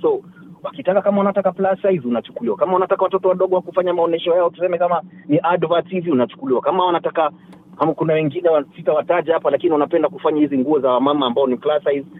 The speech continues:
pia hao wapo, wanakuja, wanakuja kufanya, wanakuja kufanya scouting.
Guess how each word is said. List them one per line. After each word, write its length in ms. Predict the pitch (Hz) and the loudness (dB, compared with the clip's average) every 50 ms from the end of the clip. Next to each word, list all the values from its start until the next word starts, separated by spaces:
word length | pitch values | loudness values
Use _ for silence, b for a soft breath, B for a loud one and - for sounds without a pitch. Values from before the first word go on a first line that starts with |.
| B B - | B B -6
pia 140 | - 311 262 | -2 0 2
hao 180 | 254 247 214 156 | 2 2 2 2
wapo, 240 | 165 170 147 - 139 | 2 0 0 0 0
wanakuja, 420 | 123 120 110 - 139 127 127 120 | 0 0 -2 -4 -4 -4 -2 0
wanakuja 500 | 127 127 123 123 - - 131 120 127 110 | 0 0 0 -2 -4 -6 -6 -4 -4 -4
kufanya, 480 | - - - - 123 127 113 110 104 101 - - - - - - - | -4 -6 -6 -4 -4 -2 -2 -4 -6 -6 -10 -16 -20 -20 -14 -8 -4
wanakuja 300 | 120 120 117 135 135 123 | -4 -4 -2 -2 -4 -4
kufanya 300 | - - - 127 120 107 | -4 -2 -4 -4 -4 -4
scouting. 440 | 101 - 117 107 95 - - - | -4 -2 -2 -2 -2 -4 -4 -4